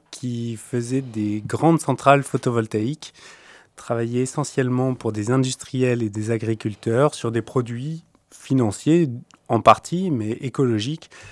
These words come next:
euh, de diversification. Dans,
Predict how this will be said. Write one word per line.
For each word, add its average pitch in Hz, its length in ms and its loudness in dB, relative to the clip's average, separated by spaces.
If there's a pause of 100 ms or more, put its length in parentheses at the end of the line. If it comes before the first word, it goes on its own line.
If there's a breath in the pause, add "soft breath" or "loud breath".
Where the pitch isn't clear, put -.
(340 loud breath)
euh, 117 180 -4
de 120 160 0
diversification. 139 960 0 (1800 loud breath)
Dans, 131 880 2